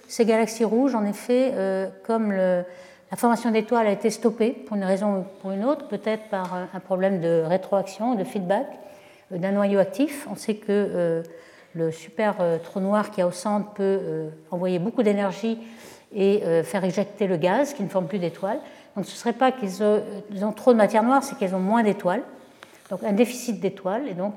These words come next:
le, les rouges ont plus, pour la même masse d'étoiles, ont plus de halos que les bleus. Donc c'est pas, euh, le signe de cette, euh, bimodalité,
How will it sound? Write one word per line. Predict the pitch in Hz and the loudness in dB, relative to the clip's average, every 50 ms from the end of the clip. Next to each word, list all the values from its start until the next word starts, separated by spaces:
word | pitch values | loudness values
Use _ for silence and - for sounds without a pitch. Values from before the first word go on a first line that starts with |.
| - 185 | -8 -6
le, | 170 165 165 | -4 -4 -4
les | 165 170 180 | -4 -4 -4
rouges | 175 - 220 254 247 - | -4 -2 -4 -4 -4 -4
ont | 175 151 | -8 -10
plus, | - - - 247 247 254 - - - | -10 -8 -6 -6 -6 -6 -10 -14 -18
pour | - - 180 | -12 -10 -8
la | 170 175 | -6 -4
même | 185 202 202 196 | -4 -4 -4 -4
masse | 185 180 170 160 | -4 -6 -6 -6
d'étoiles, | 170 165 - 208 233 226 | -8 -8 -6 -6 -6 -6
ont | 185 | -6
plus | 226 - - 208 196 | -8 -8 -8 -6 -4
de | 185 170 | -4 -4
halos | 170 165 170 202 226 - - - - - _ - - _ _ _ | -4 -4 -4 -6 -8 -12 -16 -20 -20 -20 _ -20 -20 _ _ _
que | - 208 | -6 -2
les | 185 190 | -2 -2
bleus. | 180 156 160 139 135 - - - - - - - - - - | -2 -2 -4 -6 -8 -8 -12 -20 -20 -20 -20 -20 -20 -12 -6
Donc | 175 185 185 - | -6 -6 -6 -4
c'est | - 202 190 - - | -4 -6 -4 0 2
pas, | 262 269 262 214 - - 190 | 4 4 4 2 0 -2 -2
euh, | 185 180 180 180 175 175 170 | 0 0 2 2 0 0 0
le | 170 180 | -2 -4
signe | 170 - - - 302 294 254 196 | -6 -6 -2 2 4 4 6 4
de | 190 180 | 2 0
cette, | - - 202 180 - - - | -2 -4 -6 -6 -6 -6 -4
euh, | 180 170 170 160 151 | -2 0 0 0 0
bimodalité, | 151 185 202 202 196 185 185 180 180 185 180 - - 208 196 185 175 160 151 160 156 | -2 -4 -4 -2 -2 0 0 0 0 -2 -6 -6 -6 -4 -4 -2 -4 -4 -6 -8 -10